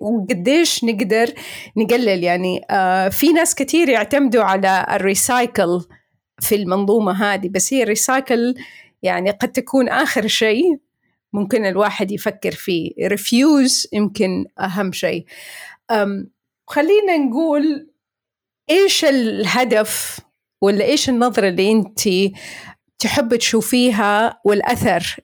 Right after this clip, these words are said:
اللي التجربة هذه وال-، خلينا نقول نشر الوعي عن الاستدامة في الطعام والأغذية وطريقة تعاملنا في ال-، في المطبخ، في كل هذه الأشياء؟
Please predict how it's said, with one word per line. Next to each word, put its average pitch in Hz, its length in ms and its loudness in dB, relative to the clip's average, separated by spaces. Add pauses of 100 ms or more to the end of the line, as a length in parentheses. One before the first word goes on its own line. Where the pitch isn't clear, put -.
(100)
اللي 190 580 2 (400)
التجربة 190 680 0
هذه 180 540 0
وال-، - 720 -2 (380)
خلينا 262 280 2
نقول 233 280 2
نشر 247 280 0
الوعي 208 580 2
عن 202 160 0
الاستدامة 190 760 0
في - 180 -2
الطعام 196 760 0
والأغذية 202 640 0
وطريقة 208 720 -2 (800)
تعاملنا 208 540 0
في 202 160 -2
ال-، 185 720 0
في - 180 -6
المطبخ، 208 440 -2
في - 120 -10
كل 277 140 2
هذه 226 260 2
الأشياء؟ 180 580 -2